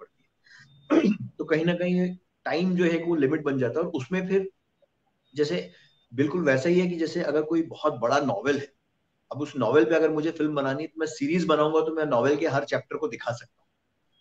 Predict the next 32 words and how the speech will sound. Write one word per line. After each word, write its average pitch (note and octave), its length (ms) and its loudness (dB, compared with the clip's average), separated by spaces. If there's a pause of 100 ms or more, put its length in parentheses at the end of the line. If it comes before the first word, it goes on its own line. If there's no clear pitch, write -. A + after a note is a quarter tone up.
लेकिन C3 220 0
अगर D#3+ 220 2
मुझे, - 320 -10
मुझे C3+ 160 -2
उस D#3 60 -2
पे - 120 -10
film F#3+ 260 4
बनानी A#2 300 0
है, B2 60 -10
तो D3 100 -6
मैं D3+ 220 0
novel C3 340 4
की D#3+ 100 -6
जो F#3 120 0
एक F3+ 140 0
सिर्फ F#3+ 220 -4 (500)
ऊपरी F#3 300 2
कहानी, C#3 380 -2
जो B2+ 160 2
main E3 340 0
कहानी D#3+ 340 -4
है, E3 80 2
वो C#3 220 -2
उठा D3+ 240 0
के D3+ 140 -6
उस D#3+ 100 -4
पे - 120 -14
film B2+ 220 -6
बना F#2 140 -14
देता E2+ 80 -20
हूँ। - 160 -20 (1000)
तो E3+ 340 0